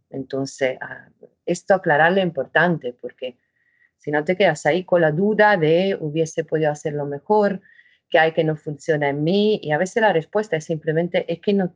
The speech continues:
podemos pagarte". <laughs> Entonces, esto permite un cierre y una, "Vale, va, ya está, me he reconciliado". Entonces, hay que ver antes de todo qué es lo que queda ahí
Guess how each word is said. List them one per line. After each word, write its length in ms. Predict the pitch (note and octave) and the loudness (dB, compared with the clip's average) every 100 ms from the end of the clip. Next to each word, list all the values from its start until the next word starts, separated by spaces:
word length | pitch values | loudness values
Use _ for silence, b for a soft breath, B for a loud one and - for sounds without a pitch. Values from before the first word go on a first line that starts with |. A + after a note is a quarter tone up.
| _ | _
podemos 360 | E3+ E3+ G3+ F#3+ | -2 0 0 0
pagarte". 520 | D3 D3 D3+ _ - | 2 2 0 _ -14
<laughs> 360 | - - D#3 - | -12 -12 -14 -10
Entonces, 540 | E3+ - F3 D#3+ D3+ - | -10 -4 -6 -4 -2 -2
esto 360 | F3+ - G#3+ | -2 -4 -2
permite 800 | G#3+ E3 E3+ G3 G3 - G3+ B3 B B B B B B B B - | 0 0 0 -2 -2 0 0 -2 B B B B B B B B -8
un 180 | F3 | -6
cierre 640 | F3+ - F3+ F#3+ G3 G#3+ G#3 | -6 0 2 2 2 2 2
y 140 | F3 | 2
una, 380 | D#3+ E3+ F#3+ G3 | 0 2 0 0
"Vale, 400 | D#3+ C#3 D3 - _ | -2 -6 -12 -20 _
va, 60 | - - - | -16 -12 -8
ya 80 | |
está, 260 | D3+ - - - | -8 -8 -18 -12
me 100 | C#3+ | -10
he 40 | |
reconciliado". 840 | D3 D3 C3+ D3 C#3 B2+ - - - | -8 -8 -10 -10 -4 -4 -4 -12 -20
Entonces, 300 | - D3+ - | -18 -8 -2
hay 180 | E3+ F#3+ | 0 2
que 120 | G#3+ | 0
ver 200 | G3+ A#3 | 0 2
antes 220 | B3+ A#3+ | 0 0
de 120 | F3 E3+ | -4 -2
todo 280 | F#3 A3+ A#3+ | -2 -2 0
qué 120 | D#3+ | 0
es 40 | |
lo 120 | F#3 | 0
que 140 | G3 E3 | -4 -6
queda 240 | D#3+ D3+ | -2 2
ahí 360 | C#3 C#3+ E3 | 2 0 -4